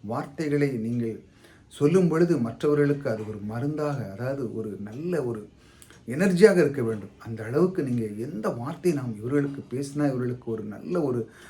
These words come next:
மருந்தா இருக்கும், நல்ல ஒரு ஹெல்த் கொடுக்கும்னு நீங்க யோசித்து, அப்படிப்பட்ட வார்த்தைகளை தேர்ந்தெடுத்து, இன்பமான தேவனை உங்களுக்குள்ள வையுங்கள்.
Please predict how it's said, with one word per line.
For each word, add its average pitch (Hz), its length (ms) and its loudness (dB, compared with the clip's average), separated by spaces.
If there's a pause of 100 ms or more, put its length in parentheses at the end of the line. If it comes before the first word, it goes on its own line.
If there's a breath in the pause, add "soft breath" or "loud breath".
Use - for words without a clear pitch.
(220 loud breath)
மருந்தா 147 420 0
இருக்கும், 123 320 -2
நல்ல 135 300 0
ஒரு 139 340 0 (280 loud breath)
ஹெல்த் 160 380 2
கொடுக்கும்னு 143 460 0
நீங்க 117 220 -2
யோசித்து, 123 720 -2 (260)
அப்படிப்பட்ட 175 580 0
வார்த்தைகளை 135 640 -4
தேர்ந்தெடுத்து, 139 680 -4 (340 loud breath)
இன்பமான 151 580 0
தேவனை 131 420 -2
உங்களுக்குள்ள 117 540 -2
வையுங்கள். 104 340 -10